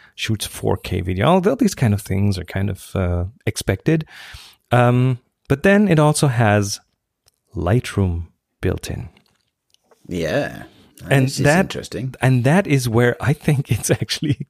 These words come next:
Speaker 1: becoming really interesting. So, uh, it doesn't have, like, the full Lightroom. It has Lightroom Mobile. Uh,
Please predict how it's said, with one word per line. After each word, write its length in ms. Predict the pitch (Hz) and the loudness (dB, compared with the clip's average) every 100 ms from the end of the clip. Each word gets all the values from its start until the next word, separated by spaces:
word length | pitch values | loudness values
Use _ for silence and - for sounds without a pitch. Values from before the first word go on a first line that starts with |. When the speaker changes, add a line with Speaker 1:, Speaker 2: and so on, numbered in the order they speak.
| - | -6
Speaker 1:
becoming 540 | 151 - 139 117 117 | -6 -6 -4 -2 0
really 280 | 104 151 110 | 0 0 0
interesting. 500 | 98 - 90 - 82 | -2 -4 -6 -6 -10
So, 300 | - 113 104 - - - - - | -2 0 0 -2 -18 -18 -20 -6
uh, 300 | 113 110 104 110 | 0 2 2 2
it 80 | |
doesn't 320 | 127 175 170 135 | 2 2 2 2
have, 220 | 117 101 | 2 0
like, 240 | 95 90 | -4 -4
the 80 | 110 | -8
full 240 | - 107 | -4 0
Lightroom. 320 | 104 104 113 110 | 0 0 0 0
It 40 | |
has 140 | 117 | 0
Lightroom 320 | 110 107 113 104 | 2 0 0 -2
Mobile. 680 | 98 104 117 117 143 175 _ _ | 0 0 0 0 -2 -6 _ _
Uh, 180 | 143 135 | -14 -14